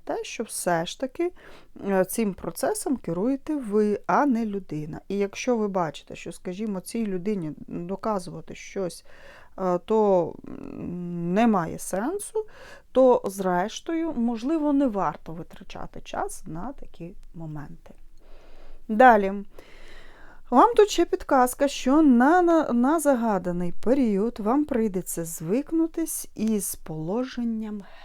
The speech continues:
лідера. І, мабуть, не тільки звикнутись, а, можливо, навіть, е,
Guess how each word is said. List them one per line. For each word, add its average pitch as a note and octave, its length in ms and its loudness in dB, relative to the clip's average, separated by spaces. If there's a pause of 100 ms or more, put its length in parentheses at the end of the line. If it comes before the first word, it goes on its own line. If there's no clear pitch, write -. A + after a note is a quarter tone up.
(120)
лідера. C3+ 460 -14 (1120)
І, F#3+ 80 -6
мабуть, F#3+ 360 -4
не D#3 120 -8
тільки C#4 400 -8
звикнутись, F#3 720 -14
а, - 120 -4
можливо, C#4+ 680 -8
навіть, A#3+ 840 -10
е, A3 360 -10